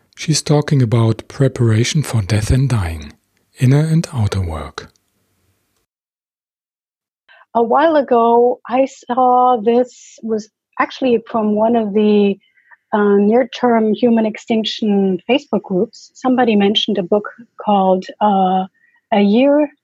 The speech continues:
Speaker 2: to Live, written by Stephen Levine, and it sounded very intriguing, and I got the book, and I thought, "This is a very, very good book for, um, preparation of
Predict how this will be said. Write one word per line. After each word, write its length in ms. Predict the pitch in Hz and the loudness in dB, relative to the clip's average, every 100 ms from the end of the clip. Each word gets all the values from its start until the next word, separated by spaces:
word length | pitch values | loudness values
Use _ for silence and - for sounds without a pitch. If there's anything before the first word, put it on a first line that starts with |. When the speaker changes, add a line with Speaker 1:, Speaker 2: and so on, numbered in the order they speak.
| - | -6
Speaker 2:
to 100 | 254 | 0
Live, 400 | 240 214 196 233 - _ _ _ _ _ _ _ | 2 2 0 -2 -8 _ _ _ _ _ _ _
written 400 | 220 254 254 233 | -4 -2 0 0
by 360 | 214 202 202 220 | 2 0 0 -2
Stephen 680 | - 254 240 247 226 220 - | -4 -2 0 0 0 -2 -6
Levine, 800 | 220 202 196 196 190 180 214 269 - _ _ _ - _ - | -2 -2 0 2 2 0 -2 -6 -8 _ _ _ -20 _ -4
and 160 | 220 208 | 0 0
it 140 | 196 | -2
sounded 540 | - 226 233 220 190 | -2 0 2 0 -2
very 240 | 185 240 262 | 0 2 2
intriguing, 600 | 240 - 240 220 226 214 | 0 0 0 2 0 0
and 280 | 190 185 - | -2 -4 -4
I 280 | 208 196 185 185 | -2 0 -2 -2
got 220 | 220 - | -4 -2
the 60 | |
book, 340 | 220 226 254 - - | -2 0 -2 -4 -10
and 680 | 214 196 190 190 185 175 - _ _ _ _ _ _ | -6 -2 0 2 0 -2 -8 _ _ _ _ _ _
I 100 | 208 | -4
thought, 220 | 208 220 | 0 -2
"This 200 | 220 214 | -2 -4
is 160 | 233 - | -6 -6
a 60 | 196 | -8
very, 480 | 190 220 240 220 | -2 0 2 2
very 300 | 202 196 196 | 0 0 0
good 320 | 190 214 233 202 | 0 0 -2 -2
book 200 | 247 247 - - | -2 -2 -8 -2
for, 460 | 226 208 208 208 - _ _ _ _ _ _ | 0 2 2 0 -8 _ _ _ _ _ _
um, 560 | - 214 214 214 214 226 - _ _ _ _ | -4 0 0 -2 -4 -6 -12 _ _ _ _
preparation 840 | - 320 285 254 269 285 208 175 226 240 | -4 -2 0 2 0 -2 -6 -6 -4 0
of 220 | 214 | 0